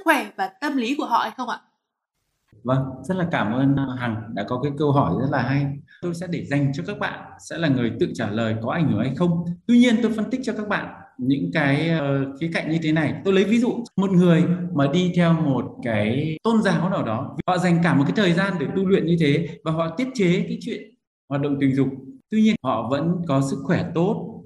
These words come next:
Speaker 2: họ vẫn có cái, ờ, sức khỏe tinh thần tốt, sức khỏe thể lực tốt, họ vẫn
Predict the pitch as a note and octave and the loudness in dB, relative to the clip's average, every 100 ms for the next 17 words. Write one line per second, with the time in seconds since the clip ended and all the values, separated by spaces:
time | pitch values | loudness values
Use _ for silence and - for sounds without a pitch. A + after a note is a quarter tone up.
0 | - B2+ C3 D3 C#3 C#3+ C#3+ D#3 C#3+ C3+ | -6 -6 -6 -6 -2 -2 0 0 2 2
1 | C3 C3 - - B2 D3 D#3 D3 A#2 F#3 | 0 -2 -4 -4 -2 0 0 2 2 2
2 | A3+ - - G3+ D#3+ A#2 B2 A2+ A2+ - | 2 0 -8 -6 -4 -2 -2 -2 -2 -2
3 | G3+ A#3 - - - A#2 C#3 | 0 0 -6 -8 -4 -2 -2